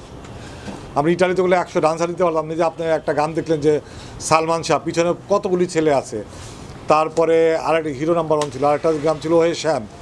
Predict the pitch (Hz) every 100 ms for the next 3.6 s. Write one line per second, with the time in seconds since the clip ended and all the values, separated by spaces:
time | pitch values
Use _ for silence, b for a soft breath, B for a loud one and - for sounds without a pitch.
0 | B B B - - 220 220 202 196 185
1 | 185 165 151 156 135 123 131 175 170 170
2 | 156 160 143 151 139 117 113 101 143 185
3 | 175 - 190 180 170 185